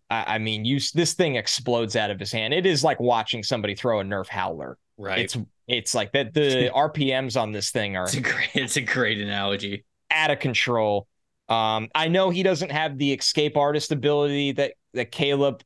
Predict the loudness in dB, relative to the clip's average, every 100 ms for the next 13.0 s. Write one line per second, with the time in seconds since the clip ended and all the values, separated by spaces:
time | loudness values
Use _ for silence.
0 | _ -2 -2 0 0 2 0 0 0 2
1 | 0 -2 -4 0 2 2 0 -2 -2 0
2 | 0 0 -2 0 0 0 0 -2 -2 -2
3 | 0 -2 -2 -4 -6 -14 -20 _ _ 2
4 | 4 4 2 4 4 2 0 -2 2 0
5 | 2 0 -2 -2 -4 -2 0 0 2 2
6 | 0 0 0 -2 0 -2 0 -2 0 0
7 | 0 -4 -4 -4 -4 -4 -6 -6 -4 -6
8 | -2 0 0 0 -2 -6 _ _ _ _
9 | _ _ 0 2 2 4 4 4 2 -2
10 | 0 2 4 2 2 0 0 0 -2 0
11 | 0 0 -4 _ _ _ _ _ 2 4
12 | 4 4 0 2 2 4 2 0 0 0